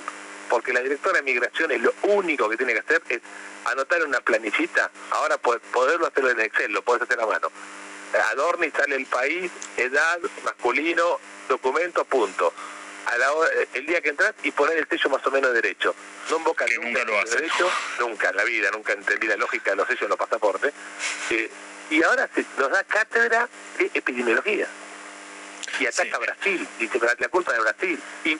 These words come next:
Speaker 1: y revisa casa por casa donde está. ¿Estamos locos?
Speaker 2: ¿Qué?
Speaker 1: ¿Estamos locos? Yo no veo la hora de salir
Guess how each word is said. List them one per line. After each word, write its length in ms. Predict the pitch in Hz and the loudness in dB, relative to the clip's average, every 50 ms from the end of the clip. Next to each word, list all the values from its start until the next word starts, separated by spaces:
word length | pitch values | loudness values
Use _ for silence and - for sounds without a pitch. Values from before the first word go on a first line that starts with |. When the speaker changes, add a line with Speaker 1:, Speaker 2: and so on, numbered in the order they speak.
| - | -2
Speaker 1:
y 140 | - 170 160 | -2 -2 0
revisa 400 | - 160 160 170 - - - 139 - | 0 0 0 0 0 0 0 -2 -2
casa 300 | - - - - 180 - | -2 -2 -2 -2 -2 -2
por 180 | - 135 - | 0 0 0
casa 260 | - 185 175 - 160 | 0 -2 -2 0 -2
donde 180 | 147 135 131 147 | -2 -2 -2 -2
está. 160 | - - 185 | 0 0 0
¿Estamos 280 | 165 - 190 185 151 120 | 0 0 0 2 2 2
locos? 360 | 160 220 - - - 110 - - - - - - - - - - - - - | 2 0 0 0 0 0 0 -4 -10 -16 -16 -14 -14 -14 -14 -14 -16 -10 -4
Speaker 2:
¿Qué? 160 | - - 156 160 | -2 0 2 2
Speaker 1:
¿Estamos 420 | 165 165 160 156 151 151 135 - | 2 4 4 4 2 2 2 0
locos? 140 | 208 214 - - - - - - - 180 | -2 -4 -4 -6 -12 -16 -12 -4 -2 0
Yo 60 | 196 | 0
no 120 | 196 208 226 | 0 0 0
veo 80 | 254 233 | 2 2
la 100 | 226 226 | 2 4
hora 120 | 233 214 | 2 2
de 80 | 180 - | 0 2
salir 500 | - - - 156 185 233 277 339 339 | 2 2 2 2 2 0 2 0 -2